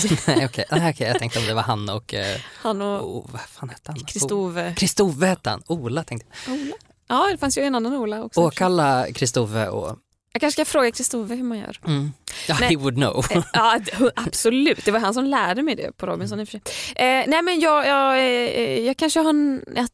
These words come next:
Speaker 2: kanske inte har nämnt det, men jag läste en bok för ett tag sedan i alla fall som heter Löparens hjärta.
Speaker 1: Jo,
Speaker 2: Där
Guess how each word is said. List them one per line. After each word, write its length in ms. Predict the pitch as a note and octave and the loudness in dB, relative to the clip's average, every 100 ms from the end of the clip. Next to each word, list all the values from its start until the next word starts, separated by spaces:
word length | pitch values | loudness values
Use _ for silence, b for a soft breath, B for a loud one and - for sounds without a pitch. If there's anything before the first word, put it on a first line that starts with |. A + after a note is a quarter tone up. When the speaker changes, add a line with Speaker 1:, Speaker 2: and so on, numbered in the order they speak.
| - | -10
Speaker 2:
kanske 280 | - C#4+ - | -4 -4 -2
inte 240 | A#3+ - | -6 -6
har 100 | A3+ | -4
nämnt 240 | A#3 - - | -4 -4 -8
det, 60 | - | 0
men 80 | |
jag 80 | C4+ | 2
läste 200 | D4 C#4 | 2 2
en 80 | B3+ | 2
bok 200 | B3+ G3+ | 0 0
för 80 | F#3 | -2
ett 60 | |
tag 160 | F#3 F3+ | -2 -4
sedan 80 | - | -6
i 20 | |
alla 80 | - | -8
fall 140 | - | -8
som 100 | - | -8
heter 180 | G3+ G3 | -6 -4
Löparens 520 | G3 G3 - E3+ F3+ | -2 -4 -6 -8 -6
hjärta. 360 | G#3+ A3 _ - - - B B B B | -6 -8 _ -18 -18 -20 B B B B
Speaker 1:
Jo, 100 | D3+ | 4
Speaker 2:
Där 200 | G3+ A#3+ | 6 2